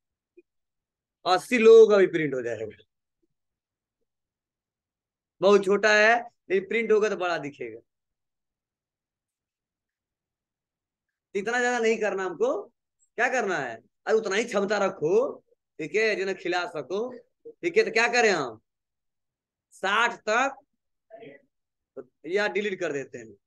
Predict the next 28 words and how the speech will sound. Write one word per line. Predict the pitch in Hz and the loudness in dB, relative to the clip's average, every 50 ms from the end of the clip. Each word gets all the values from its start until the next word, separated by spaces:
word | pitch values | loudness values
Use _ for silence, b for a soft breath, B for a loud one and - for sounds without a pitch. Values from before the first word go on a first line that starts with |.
| _ _ _ _ _ _ _ _ _ _ _ _ _ _ | _ _ _ _ _ _ _ _ _ _ _ _ _ _
साठ | - 202 208 233 240 226 - | -6 -2 0 0 -2 -2 -2
तक | 233 214 190 | -4 -4 -2
तो | 202 226 | -2 -2
आएगा, | 214 208 214 226 226 220 226 226 | 0 0 0 0 0 0 0 0
लेकिन | 220 220 220 196 | 0 -2 -4 -4
थोड़ा | 196 208 214 | -6 -6 -6
सा | 196 208 190 | -4 -2 -2
यही | 190 202 220 | 0 0 0
है, | 214 202 214 | 0 -2 -2
size | 208 - 196 185 202 190 196 | -6 -6 -6 -6 -4 -4 -4
adjust | 190 175 180 180 - - | -6 -6 -8 -10 -8 -8
होगा, | 180 196 190 214 220 220 - _ _ _ _ _ _ _ _ _ _ _ _ _ _ _ _ _ _ _ _ _ _ _ _ _ _ _ _ _ - | -8 -6 -6 -8 -10 -12 -18 _ _ _ _ _ _ _ _ _ _ _ _ _ _ _ _ _ _ _ _ _ _ _ _ _ _ _ _ _ -6
मतलब | 220 233 226 | -4 -4 -4
size | 233 226 214 233 262 254 | -2 -2 0 0 0 0
में | 269 269 | -2 -4
तो | 254 - | -4 -4
कमी | 240 247 262 269 262 | -4 -4 -4 -4 -4
आएगी | 247 240 247 254 226 220 | -2 0 0 0 0 0
ही | 214 196 | -2 -2
आएगी। | 180 160 147 139 127 117 120 | -2 -4 -6 -8 -10 -12 -12
अब | 139 151 156 | -14 -14 -10
चलो, | 156 - 180 156 139 117 107 - _ _ _ _ _ _ _ _ _ _ _ _ _ _ _ _ _ _ _ _ _ _ _ _ _ _ _ _ _ _ - | -8 -6 -4 -4 -4 -6 -6 -12 _ _ _ _ _ _ _ _ _ _ _ _ _ _ _ _ _ _ _ _ _ _ _ _ _ _ _ _ _ _ -8
अब | 160 165 147 | -8 -8 -4
सही | - 196 185 180 160 147 | -2 2 2 2 2 0
है, | 123 110 - - _ _ _ _ _ _ _ _ _ _ _ _ _ _ _ _ _ - | -2 -6 -10 -14 _ _ _ _ _ _ _ _ _ _ _ _ _ _ _ _ _ -2
छेपान | - 185 180 - 190 190 185 170 | -2 -2 0 2 2 2 2 0
लायक | 156 143 135 127 120 - - | -2 -4 -6 -6 -8 -10 -14
है, | 113 | -16